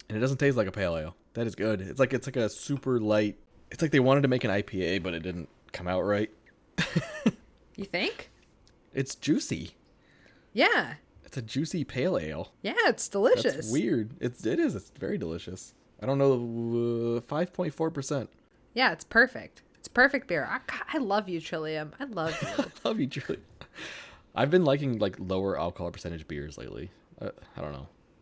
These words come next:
Speaker 2: I have too, just so I can drink more of them. I'm trying to cut down my beers, but
Speaker 1: I drink beer once a week now, and it's on this podcast 'cause
Speaker 2: I
Speaker 1: otherwise
Speaker 2: know.
Speaker 1: it's
Speaker 2: That's
Speaker 1: too
Speaker 2: what I'm,
Speaker 1: much.
Speaker 2: that's what I'm aiming for. I'm aiming to just drink beer during this podcast.
Speaker 1: Yeah.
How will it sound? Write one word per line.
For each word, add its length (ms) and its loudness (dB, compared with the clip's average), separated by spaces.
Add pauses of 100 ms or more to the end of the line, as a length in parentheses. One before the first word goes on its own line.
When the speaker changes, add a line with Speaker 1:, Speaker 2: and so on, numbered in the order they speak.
(160)
Speaker 2:
I 120 -2
have 260 -2
too, 260 -2
just 300 -4
so 120 0
I 60 0
can 160 -8
drink 280 -10
more 200 -12
of 180 -18
them. 200 -16 (440)
I'm 80 -6
trying 180 6
to 60 0
cut 180 4
down 140 6
my 140 4
beers, 600 -8
but 220 -6 (360)
Speaker 1:
I 60 0
drink 180 4
beer 140 8
once 240 2
a 40 0
week 180 2
now, 320 -4
and 80 -10
it's 100 -8
on 120 -2
this 120 -6
podcast 540 -6
'cause 400 -20 (140)
Speaker 2:
I 40 -6
Speaker 1:
otherwise 220 2
Speaker 2:
know. 240 2
Speaker 1:
it's 120 4
Speaker 2:
That's 200 8
Speaker 1:
too 80 2
Speaker 2:
what 120 10
I'm, 100 8
Speaker 1:
much. 180 -6 (160)
Speaker 2:
that's 200 10
what 100 8
I'm 140 4
aiming 300 0
for. 240 4
I'm 140 -2
aiming 360 -2
to 120 -4
just 340 -4
drink 240 -6
beer 240 -2
during 280 -6
this 120 -8
podcast. 640 -6 (300)
Speaker 1:
Yeah. 120 -10